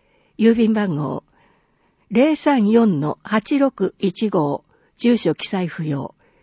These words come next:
十和田市役所税務課宛て。持参の場合、税務課市役所本館一階に設置する申告書投函箱に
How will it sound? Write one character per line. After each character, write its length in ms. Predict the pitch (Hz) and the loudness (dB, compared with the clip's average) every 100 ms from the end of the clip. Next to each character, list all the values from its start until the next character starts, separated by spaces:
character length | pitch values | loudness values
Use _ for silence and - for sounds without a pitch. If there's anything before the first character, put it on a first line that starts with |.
| _ - | _ -4
十 100 | 240 | 0
和 180 | 262 | 2
田 120 | 269 254 | 2 0
市 160 | - | 0
役 180 | 247 247 | -2 -2
所 240 | - 180 | 0 0
税 300 | 175 233 247 | 2 2 4
務 160 | 254 233 | 4 0
課 220 | 233 214 - | 0 -6 -4
宛 100 | 147 | -6
て。 280 | - 143 - _ _ _ _ _ _ _ _ _ | -6 -8 -8 _ _ _ _ _ _ _ _ _
持 160 | 220 208 | 0 0
参 280 | 285 277 | 0 2
の 100 | 254 | 2
場 180 | 202 165 | 2 0
合、 180 | 151 123 _ _ _ _ _ _ _ | -2 -8 _ _ _ _ _ _ _
税 300 | - 247 294 | 2 4 4
務 200 | 302 277 | 4 0
課 240 | 233 214 - _ | 0 -2 -4 _
市 140 | - 220 | -4 -2
役 180 | 233 - | -2 -2
所 160 | 180 | -2
本 240 | 180 226 220 | 2 0 2
館 300 | 214 196 - | 0 -2 -2
一 200 | 208 - | -4 -4
階 300 | - 262 254 | -4 0 2
に 220 | 233 233 - | 0 -2 -4
設 380 | - 180 - | -2 -2 -2
置 40 | 196 | -6
す 140 | 180 | -2
る 220 | 170 165 - _ _ _ _ _ _ | -2 -2 -4 _ _ _ _ _ _
申 340 | - - 311 339 | -4 2 2 2
告 220 | 302 - | -2 -2
書 180 | - 254 | 0 0
投 280 | - 269 277 | 2 2 0
函 340 | - 269 254 | 0 0 2
箱 280 | 226 214 165 | 0 0 -2
に 180 | 160 160 | -4 -4